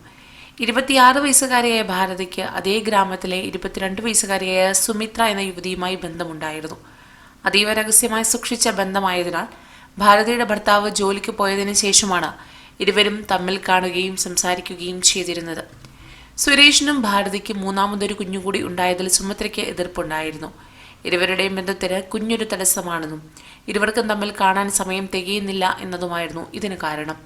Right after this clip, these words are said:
ഇതിന്റെ പേരിൽ നിരന്തരം പ്രശ്നങ്ങൾ ഉടലെടുത്തു. പിന്നാലെ സുമിത്ര കുഞ്ഞിനെ ഒഴിവാക്കണമെന്ന് ഭാരതിയോട് ആവശ്യപ്പെട്ടു. എന്നാൽ ഭാരതി കുഞ്ഞിനെ കൊല്ലാൻ തീരുമാനിക്കുകയായിരുന്നു.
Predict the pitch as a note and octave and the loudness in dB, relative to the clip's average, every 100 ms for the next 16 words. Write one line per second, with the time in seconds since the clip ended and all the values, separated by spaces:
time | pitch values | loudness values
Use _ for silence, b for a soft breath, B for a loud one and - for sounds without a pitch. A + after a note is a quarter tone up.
0 | - b b b b - B3+ B3+ A#3+ A3 | -20 b b b b -4 0 0 0 -2
1 | E3+ - - B B B G#3 G#3+ A3 A#3 | -8 -12 -18 B B B 2 4 2 0
2 | G#3+ G3+ - G#3 G3 - - E3+ E3 D#3+ | 0 0 -2 -2 -6 -6 -6 -6 -6 -8
3 | - - - _ - - G#3+ G#3 G3 A#3+ | -10 -12 -20 _ -8 0 4 4 2 -4
4 | - - G#3 G#3 G#3 G#3 G#3 G3 G3+ G#3+ | -6 -6 -4 -4 -4 -4 -4 -4 -2 -2
5 | G3 G#3+ A3+ G#3 F#3+ F#3+ F#3+ F#3 F3+ F3+ | -2 2 2 2 -2 -4 -2 -2 0 -2
6 | F3 F3+ F3 E3+ E3+ - - E3+ - - | -2 -4 -2 -2 2 2 2 -8 -12 -14
7 | B B B B B A3+ G3+ A#3+ - B | B B B B B 2 4 0 -4 B
8 | B G#3 G#3 A3+ B3+ C4+ A#3+ A#3 A#3 A3+ | B 4 6 6 4 -2 -2 0 0 0
9 | G3+ G3+ G3+ G3 F3+ F3 F3 E3 F3+ F3+ | 2 0 -2 -4 -2 -4 -4 -8 -4 -2
10 | E3+ E3+ F3+ | -2 -4 -10